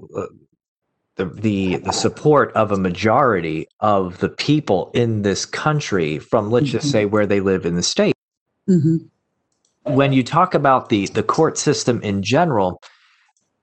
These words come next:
Speaker 1: it, it's almost as if McConnell knew that, you know what, the, the,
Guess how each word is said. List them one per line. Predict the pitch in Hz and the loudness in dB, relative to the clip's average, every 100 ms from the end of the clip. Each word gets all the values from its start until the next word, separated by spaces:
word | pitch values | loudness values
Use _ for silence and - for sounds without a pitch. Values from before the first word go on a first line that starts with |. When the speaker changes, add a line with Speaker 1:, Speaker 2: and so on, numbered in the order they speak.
| _ | _
Speaker 1:
it, | 131 - | -4 0
it's | 143 - | 0 0
almost | 143 180 196 - | 0 2 2 0
as | 135 123 110 - | 0 0 -2 -2
if | 156 117 113 - _ - | 0 0 -4 -20 _ -4
McConnell | 110 - - 151 156 131 110 | -4 -2 0 2 2 2 0
knew | 110 117 139 120 92 90 - 107 | 0 2 2 2 0 -4 -8 -4
that, | 117 107 | -2 -2
you | 120 | -2
know | 127 127 | 2 2
what, | 135 135 - - | 2 0 -2 0
the, | 110 104 98 85 - _ _ _ _ _ - | 0 0 -2 -6 -14 _ _ _ _ _ -10
the, | 110 | -10